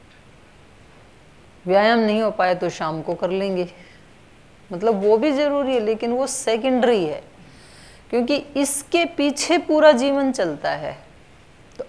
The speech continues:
अंदर वाले को मजबूत करना, आप पाँच बजे भी उठे तो कम, इसको आधा घंटा दे दो,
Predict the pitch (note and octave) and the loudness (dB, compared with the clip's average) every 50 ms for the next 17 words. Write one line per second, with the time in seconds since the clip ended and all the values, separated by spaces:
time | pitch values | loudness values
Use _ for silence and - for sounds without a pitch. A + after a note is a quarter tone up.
0 | - - G3+ G#3+ A3+ A#3 C4+ C#4 C#4 C#4 C4 B3+ C4 C4 C#4 C4 C4+ C#4 C4+ B3+ | -10 -6 -6 -4 2 2 4 4 4 4 4 2 2 0 -2 -2 -2 -4 -4 -4
1 | B3 B3 A#3 A3 G#3+ G#3+ A#3+ A3+ A3 - - A3 G#3+ G#3+ A3+ A#3 A#3 - - - | -4 -4 -6 -6 -6 -6 -8 -8 -8 -6 -6 -4 -4 -4 -6 -6 -6 -6 -6 -6
2 | A3 - - - - A3 A3+ B3 B3+ B3 C4 A#3 D4 B3 B3+ D4+ D4+ B3+ C#4 C#4+ | -6 -6 -8 -2 0 0 0 0 0 -2 -2 -2 -2 0 0 -2 -2 -2 -2 -2
3 | C#4 C4 A#3+ A3 - - B3+ C4+ D#4+ E4+ - - - - - - - - - - | -2 -4 -4 -6 -4 -2 0 0 0 -4 -10 -18 -20 -20 -20 -20 -20 -20 -20 -18
4 | - - A3 A#3+ A3+ A3+ - B3 B3+ A#3+ B3+ C4 B3+ - - D#4 C#4+ - - A3+ | -4 0 0 0 0 2 0 -2 -2 0 -2 -2 -2 0 0 0 0 2 4 4
5 | A#3+ B3 A#3 C#4 C4+ A#3+ B3 A3 A3 G#3+ A#3+ A#3+ G#3 A3+ A3+ G#3 G#3+ A3+ A#3 | 4 4 4 2 0 0 -2 -2 -2 -2 -2 0 2 2 0 2 0 -2 -2